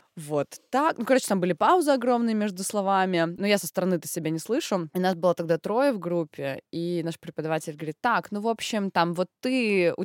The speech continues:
у тебя скорость, ну, не помню количество, но смысл в том, что скорость, класс, ошибки мало. Вот второй человечек, скорость, супер, ошибок мало. Кать,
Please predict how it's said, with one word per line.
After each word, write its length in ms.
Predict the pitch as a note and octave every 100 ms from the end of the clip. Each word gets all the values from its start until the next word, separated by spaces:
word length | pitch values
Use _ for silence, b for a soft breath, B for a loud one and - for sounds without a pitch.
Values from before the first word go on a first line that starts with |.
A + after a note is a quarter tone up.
| -
у 80 | G3
тебя 260 | G#3+ G#3+
скорость, 500 | G3+ - A3 F3+ - -
ну, 180 | A#3+ -
не 160 | G3
помню 320 | G3 B3+ A3+ F3+
количество, 480 | F#3 D4+ - - F#3
но 100 | G3+
смысл 280 | A#3 A3
в 40 | F#3+
том, 180 | G3 F#3
что 160 | -
скорость, 460 | E3 - C4 G#3 -
класс, 360 | - G#3+ F#3 -
ошибки 680 | G3 - G#3 - - D3+ D3
мало. 480 | - D4+ F4+ E4+ D4+
Вот 160 | G#3 G3
второй 320 | - G#3+ G3+
человечек, 420 | - F#3 E3+ E3+
скорость, 480 | - - A#3 F#3 -
супер, 280 | G#3+ G3+ D#3+
ошибок 320 | F3 F3+ F3
мало. 260 | A#3 F4+ C4
Кать, 260 | - C#4 G#3